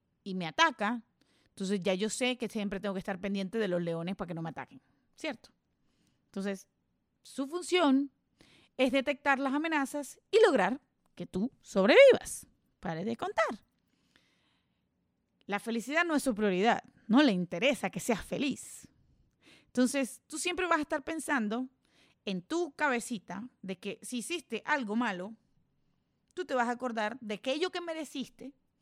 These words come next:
porque la cagaste. Punto. Pero cuando te llegan las cosas bonitas, el efecto de que te llega la felicidad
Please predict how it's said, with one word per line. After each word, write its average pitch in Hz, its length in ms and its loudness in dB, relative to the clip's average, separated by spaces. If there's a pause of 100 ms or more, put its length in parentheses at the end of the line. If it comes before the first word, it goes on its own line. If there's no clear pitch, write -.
(240)
porque 214 240 -8
la 240 140 0
cagaste. - 540 -6 (2000)
Punto. 302 300 -6 (340)
Pero 190 180 -8
cuando 202 240 -2
te 240 100 -2
llegan 320 280 0
las 302 120 2
cosas 262 300 -2
bonitas, 202 840 2 (720)
el 220 120 -4
efecto 254 800 -4 (720)
de 190 220 -8
que 185 360 -10 (1040)
te 220 100 -4
llega 233 200 2
la 220 80 0
felicidad 220 1000 2